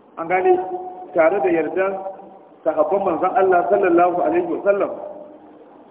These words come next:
An gane wannan ko? To su suna ganin cewa wannan Qur'ani ba cikakke bane.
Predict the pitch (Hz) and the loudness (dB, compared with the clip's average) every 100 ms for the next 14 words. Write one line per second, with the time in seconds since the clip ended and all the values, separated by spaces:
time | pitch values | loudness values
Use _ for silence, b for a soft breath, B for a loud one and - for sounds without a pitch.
0 | - - - 160 180 175 - - 349 - | -20 -20 -14 -2 0 0 0 0 0 -2
1 | - - - - - - - 226 233 - | -8 -14 -18 -20 -6 -6 -4 -4 -4 0
2 | 226 180 175 180 180 180 175 165 156 196 | 2 2 2 2 0 -2 2 4 4 2
3 | 214 190 175 170 208 202 - - - - | 0 0 0 0 0 -2 -6 -12 -16 -20
4 | - - - - - - - - - - | -20 -20 -20 -20 -20 -20 -20 -20 -20 -2
5 | 160 160 165 - - 185 180 | 0 2 2 -2 4 4 4